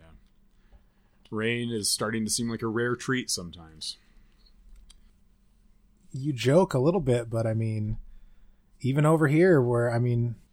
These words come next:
Speaker 2: usually Iowa gets about two and a half to three times the amount of rain as Colorado, but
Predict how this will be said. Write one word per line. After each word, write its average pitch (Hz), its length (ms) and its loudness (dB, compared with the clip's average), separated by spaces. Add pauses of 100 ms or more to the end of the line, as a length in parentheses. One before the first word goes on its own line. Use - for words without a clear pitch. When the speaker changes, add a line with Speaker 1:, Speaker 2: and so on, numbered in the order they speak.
(160)
Speaker 2:
usually 143 340 -4
Iowa 156 320 0
gets 127 200 -2
about 123 380 0 (240)
two 143 180 2
and 135 100 2
a - 20 0
half 135 260 0
to - 60 -8
three 135 220 -4
times 135 300 0
the 127 80 -4
amount 127 180 -2
of 120 60 0
rain 131 160 -2
as 120 80 -2
Colorado, 123 640 -2
but 98 220 -10